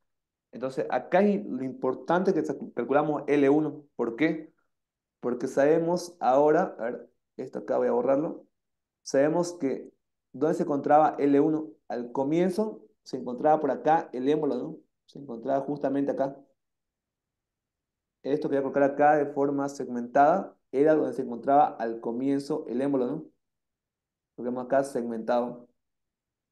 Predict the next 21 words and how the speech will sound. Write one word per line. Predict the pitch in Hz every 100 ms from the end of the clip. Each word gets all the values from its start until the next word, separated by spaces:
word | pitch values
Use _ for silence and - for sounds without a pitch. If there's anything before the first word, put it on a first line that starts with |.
| _ _ _ _ _ _ _ _ _ _ _
Ya, | 110 -
a | -
lo | 104
ahí. | 104 - _ _ _
Ya. | - - - _ _ _ _
Se | -
encontraba | 127 123 151 160
ahí | 156 165
lo | 147
que | 139
es | 139
el | 143
émbolo, | 143 131 - _
L | 131 131
uno, | 139 151
¿no? | 123 123 - _ _
Eso | 139 143
vale | 139 135
L | 127 131
uno. | 139 139 - _ _ _ _ _
Pero, | 175 185 202 202 -